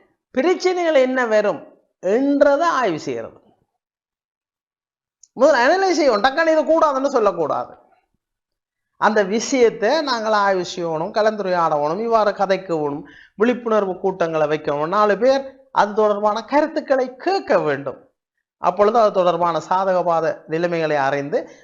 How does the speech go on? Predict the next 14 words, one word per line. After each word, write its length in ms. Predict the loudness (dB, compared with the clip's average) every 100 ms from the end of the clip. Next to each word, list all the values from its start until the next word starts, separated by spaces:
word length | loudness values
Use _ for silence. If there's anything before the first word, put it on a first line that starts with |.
| _
பாதகமான 680 | 0 2 2 0 0 0 -2
நிலைமைகளை 540 | -2 -2 -2 -2 -2 -4
குறைத்து 580 | -4 -2 0 -2 -4 -6 -8 -20
சாதகமான 640 | -4 2 4 4 2 2 0
நிலைமைகளை 480 | -2 -4 -4 -4 -4
கூட்ட 300 | -4 -4 -4
முடிகின்றது. 580 | -6 -6 -12 -10 -10 -12 -20 _ _ _ _ _ -6
அப்ப 280 | -2 2 0 -2 -10 _ _ _ -4 2
மாற்றத்துக்கு 720 | 4 4 0 -2 -4 -2 0 0 -4 -12 _
தேவையான 760 | 4 6 6 4 2 0 -4 -10 -18 -6
திறன்களை 920 | -2 2 2 0 0 2 4 4 4 4 4 2 2 -2 -14 _ _ _ _
வளர்த்து 460 | -2 2 2 0 -6
கொள்ள 160 | -4 -4
வேணும், 280 | -6 -16